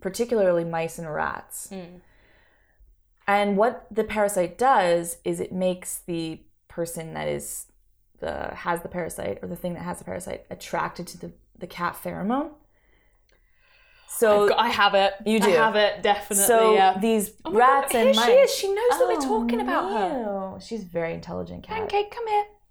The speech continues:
Speaker 2: on, Pancake.
Speaker 1: Your
Speaker 2: Although apparently cats
Speaker 1: parasites.
Speaker 2: don't like, um, strong scents.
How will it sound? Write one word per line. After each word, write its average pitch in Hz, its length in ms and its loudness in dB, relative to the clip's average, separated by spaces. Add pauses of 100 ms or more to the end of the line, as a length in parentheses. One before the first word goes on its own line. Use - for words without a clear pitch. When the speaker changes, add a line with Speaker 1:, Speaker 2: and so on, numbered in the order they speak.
(300)
Speaker 2:
on, 453 140 -12
Pancake. 392 520 -6
Speaker 1:
Your 214 100 -10 (140)
Speaker 2:
Although 254 160 -2
apparently 277 360 -6
cats - 100 -12
Speaker 1:
parasites. - 400 -8
Speaker 2:
don't - 320 -2
like, - 580 -12 (100)
um, 202 280 -10
strong 208 360 -10
scents. - 680 -14